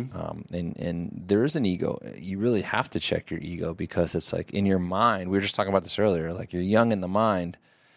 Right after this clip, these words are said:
Speaker 2: and you're like, "I should be able to hang with this kid. I should, I know I wanna hang with this
Speaker 1: Yeah.
Speaker 2: kid." And then your body's going, "Ah."
Speaker 1: Yeah.
Speaker 2: Second thought here, buddy. You know, your shoulder's like, "Hey, remember me? <laughs>
Speaker 1: Right.
Speaker 2: Remember when you hurt that?" And your
Speaker 1: Yeah.
Speaker 2: knee's going, "Hey, don't forget about me either." And you, so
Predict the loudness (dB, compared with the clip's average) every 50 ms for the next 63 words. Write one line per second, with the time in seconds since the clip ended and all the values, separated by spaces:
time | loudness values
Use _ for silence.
0 | _ _ _ -4 0 2 2 2 2 0 -2 -2 -2 -2 -2 -2 -4 -6 -6 -6
1 | -4 -4 -6 -6 -6 -6 -6 -6 -6 -6 -6 -6 -6 -8 -6 -4 -4 -4 -4 -6
2 | -6 -6 -6 -6 -4 -4 -4 -4 -6 -6 -4 2 2 4 4 4 2 -2 -2 -4
3 | -4 -4 -4 -4 -2 0 2 2 2 2 2 2 0 2 0 0 -2 0 -2 2
4 | 4 4 4 4 2 0 0 0 0 0 0 -2 -2 -2 2 2 4 4 2 0
5 | -2 _ _ _ _ _ _ _ _ _ -10 -8 -6 -6 -6 -8 -12 -16 _ _
6 | _ _ 0 0 0 0 0 2 4 4 4 4 2 0 2 2 2 2 2 0
7 | 0 2 2 2 2 2 0 2 2 2 4 4 2 4 2 2 2 0 0 0
8 | 2 2 2 2 0 2 2 2 0 2 2 2 2 2 0 -2 -2 0 2 2
9 | 2 2 2 2 0 0 2 2 2 2 4 4 2 2 2 2 2 2 2 2
10 | 2 0 0 0 0 2 2 0 0 0 2 2 2 2 0 2 2 2 2 4
11 | 4 4 4 4 2 0 0 0 0 0 0 2 4 4 4 4 4 2 0 0
12 | 2 2 2 2 2 2 0 -2 -8 -16 -18 -18 -20 -20 -6 -2 2 4 4 4
13 | 2 2 -2 -2 -2 0 2 2 4 2 2 0